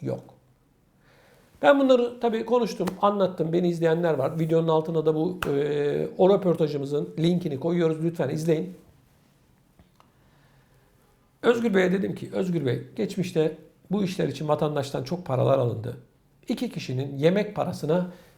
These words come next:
bu işi lütfen yapın." dedim. Sadece iki kişinin yemek parasına. Özgür Bey de sağ olsun beni kırmadı. Dedi ki,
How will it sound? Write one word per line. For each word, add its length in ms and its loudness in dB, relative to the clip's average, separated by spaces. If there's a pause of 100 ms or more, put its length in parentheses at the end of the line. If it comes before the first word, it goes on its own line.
(120)
bu 240 4
işi 340 0
lütfen 320 0
yapın." 280 -4
dedim. 200 -6
Sadece 520 2
iki 200 -8
kişinin 340 -2
yemek 300 -2
parasına. 360 -14 (840)
Özgür 320 4
Bey 120 -2
de 100 -6
sağ 220 0
olsun 220 -6
beni 180 -2
kırmadı. 340 -4 (540)
Dedi 220 0
ki, 120 -14